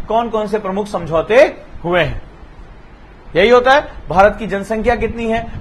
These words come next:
महिला कितनी है और पुरुष कितने हैं। But issues और conflicts में अंतर होता है,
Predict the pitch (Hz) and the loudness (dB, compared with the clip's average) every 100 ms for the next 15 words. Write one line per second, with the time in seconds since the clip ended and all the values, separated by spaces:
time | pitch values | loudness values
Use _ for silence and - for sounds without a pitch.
0 | - 202 240 262 233 233 233 226 226 226 | -2 0 2 2 0 -6 -4 -2 -2 -2
1 | 190 190 - 185 180 156 135 - - - | -2 -2 -2 -4 -6 -8 -10 -16 -16 -18
2 | - - - - 175 226 190 - - - | -20 -20 -20 -16 4 6 6 2 -18 -20
3 | - - - - - - - - - - | -18 -14 -14 -14 -20 -20 -20 -20 -18 -10
4 | 220 - 302 269 - 240 - 233 220 220 | -8 -4 -4 -2 0 0 2 -2 -2 -6
5 | 240 226 220 190 180 156 131 123 110 | -10 -8 -8 -6 -4 -4 -6 -12 -14